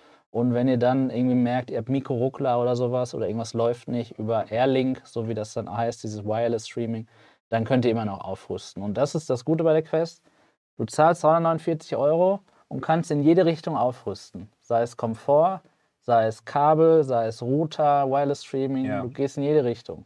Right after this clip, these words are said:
Speaker 2: Die Sache ist aber auch, man muss teilweise aufrüsten.
Speaker 1: Vielleicht.
Speaker 2: Oder, oder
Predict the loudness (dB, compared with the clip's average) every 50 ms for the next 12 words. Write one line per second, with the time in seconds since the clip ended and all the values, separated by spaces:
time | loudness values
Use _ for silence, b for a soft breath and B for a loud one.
0 | _ _ -10 -2 0 0 0 0 -4 0 2 2 4 4 4 4 4 4 2 2
1 | 0 -4 -12 _ _ _ _ _ _ _ _ -6 -6 -4 -4 -4 -6 -6 -8 -4
2 | 0 2 2 4 4 4 4 4 2 0 -4 -2 -2 -2 -4 -4 -10 -14 -14 -14
3 | -14 -14 -14 -14 -14 -14 -16 _ _ _ _ _ _ _ _ _ _ _ _ _
4 | _ _ _ _ _ 2 4 6 8 8 6 4 4 4 6 6 6 4 2